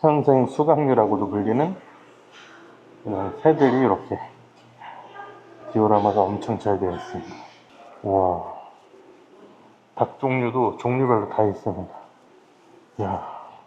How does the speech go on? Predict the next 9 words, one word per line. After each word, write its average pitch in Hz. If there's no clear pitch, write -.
흰꼬리 180
수리까지 95
있네요. 95
한국에 185
있는 131
동물원에 135
있는 120
개체들의 107
이런 98